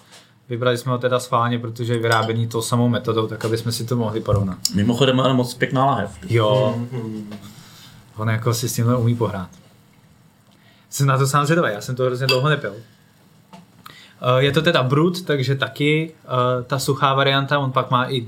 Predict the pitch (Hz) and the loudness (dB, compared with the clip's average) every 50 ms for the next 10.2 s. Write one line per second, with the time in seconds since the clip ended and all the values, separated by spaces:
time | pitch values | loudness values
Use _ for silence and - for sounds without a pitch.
0 | - - - - 110 107 110 117 117 127 131 131 - - 139 135 131 - - - | -10 -16 -16 -14 -12 -4 -2 -2 0 0 0 0 2 2 2 2 0 -2 -6 -8
1 | 110 - - 120 117 - 117 113 113 113 117 113 113 117 113 117 110 110 113 107 | -6 -6 -6 -6 -2 -2 0 2 2 2 2 0 0 0 -2 -4 -6 -6 -6 -8
2 | - - 123 117 107 98 95 - - - - - - - - - - - - - | -4 -2 0 0 0 0 -4 -10 -16 -20 -18 -6 -2 -2 -2 -2 -4 -8 -6 0
3 | - 120 117 - - - 127 123 123 139 156 147 135 131 127 127 135 131 135 135 | 0 0 0 -2 -4 -2 0 0 0 0 -2 -2 0 0 2 2 2 2 2 2
4 | 139 139 135 - - - - - - - - - - - - - - - - - | 0 -2 -4 -8 -12 -20 -20 -20 -20 -20 -20 -20 -16 -16 -16 -16 -16 -20 -20 -20
5 | - - - - - - - 117 117 117 113 113 113 113 113 113 - - - - | -20 -20 -20 -20 -20 -12 -6 -2 0 2 4 4 4 2 0 -2 -4 -8 -12 -8
6 | 107 104 - 123 113 123 127 135 135 - - - - - 131 131 131 135 139 139 | -8 -4 -2 0 2 2 2 2 0 -4 -12 -10 -2 0 2 4 4 4 4 4
7 | 139 147 139 139 143 139 147 147 147 143 135 127 120 117 - 123 - 147 131 - | 4 2 4 4 4 6 6 4 4 4 2 2 0 -2 -4 -4 -2 -2 -2 -2
8 | - - 156 143 131 120 110 - - 117 110 113 120 120 123 - - 143 135 135 | 0 0 2 2 2 0 -2 -4 -4 -4 -2 0 2 2 2 2 2 2 2 2
9 | 131 135 - 127 123 - 135 123 - 123 127 127 120 123 123 117 117 - - 127 | 2 0 -4 -6 -4 -4 -4 0 2 2 2 2 2 0 -2 -2 -2 -6 -4 -2
10 | 127 117 113 | -2 -2 -4